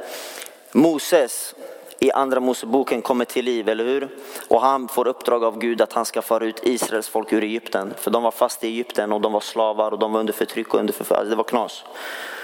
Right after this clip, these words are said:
Och då så står det så här, innan, eh, Moses har liksom börjat sin tjänst och allting, så står det att,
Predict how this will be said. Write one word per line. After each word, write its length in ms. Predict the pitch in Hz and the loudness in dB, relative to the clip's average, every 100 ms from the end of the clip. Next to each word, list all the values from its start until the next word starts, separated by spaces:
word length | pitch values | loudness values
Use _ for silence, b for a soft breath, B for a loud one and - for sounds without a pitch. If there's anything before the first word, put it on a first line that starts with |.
| B B B B B - - - - | B B B B B -20 -10 -10 0
Och 120 | - | 0
då 120 | 117 120 | 2 -2
så 140 | 120 | -4
står 220 | - 131 | -4 -2
det 60 | 120 | -2
så 140 | - | 0
här, 240 | 117 110 131 | 0 2 0
innan, 640 | 123 131 120 110 - 123 | 2 2 2 0 0 2
eh, 240 | 113 107 | 4 2
Moses 560 | 104 127 113 - 110 - | 2 2 2 0 -4 -2
har 160 | 107 107 | -2 -2
liksom 260 | 101 104 | -4 0
börjat 220 | 110 113 | 2 2
sin 120 | - 104 | -2 -6
tjänst 360 | - 120 113 | -2 -2 0
och 60 | 104 | -2
allting, 200 | 95 107 | -2 -6
så 120 | - | -6
står 260 | - 131 117 | -4 0 0
det 60 | |
att, 320 | 107 - - | 0 -6 -12